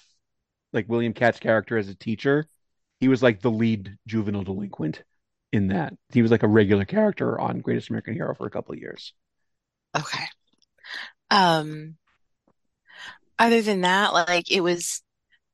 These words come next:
Speaker 2: it was weird for me to see Rick Moranis in this because he, I know Rick Moranis as, like, the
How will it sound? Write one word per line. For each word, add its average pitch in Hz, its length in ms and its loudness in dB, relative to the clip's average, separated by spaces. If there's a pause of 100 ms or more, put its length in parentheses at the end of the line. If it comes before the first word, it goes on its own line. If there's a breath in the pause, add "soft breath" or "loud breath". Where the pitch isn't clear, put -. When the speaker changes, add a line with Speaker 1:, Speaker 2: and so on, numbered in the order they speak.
(260)
Speaker 2:
it 240 80 4
was 196 180 2
weird 180 340 2
for 294 100 -4
me 349 160 4
to 339 80 2
see - 160 2
Rick 196 200 -2
Moranis 185 440 2
in 269 140 0
this 294 260 0
because 185 580 2
he, 202 640 0 (360 loud breath)
I 196 140 4
know 214 140 2
Rick 226 160 0
Moranis 233 540 2
as, 180 260 0
like, 175 240 2
the 156 480 2